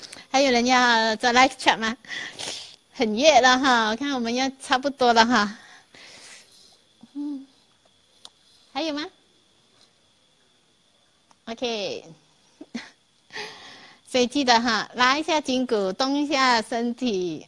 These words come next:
OK，不要每天我们就坐住坐住哈，会驼背，然后身材会走样，然后血液不循环，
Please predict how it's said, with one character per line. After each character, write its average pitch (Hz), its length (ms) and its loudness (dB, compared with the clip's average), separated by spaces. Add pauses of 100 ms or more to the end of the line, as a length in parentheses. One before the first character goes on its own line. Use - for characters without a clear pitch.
OK， 208 220 -4
不 247 120 -6
要 247 120 0
每 214 140 -4
天 208 160 -8
我 - 20 -6
们 196 140 -8
就 226 160 -8
坐 226 180 -4
住 214 160 -8
坐 208 160 -6
住 208 220 -8
哈， 185 260 -8
会 240 160 -6
驼 196 220 -10
背， 202 300 -6
然 180 120 -10
后 214 180 -8
身 202 220 -10
材 196 300 -10
会 220 120 -8
走 170 220 -12
样， 196 260 -6 (380)
然 196 140 -12
后 214 320 -4
血 190 220 -6
液 220 140 -2
不 233 140 -8
循 214 320 -6
环， 214 380 -4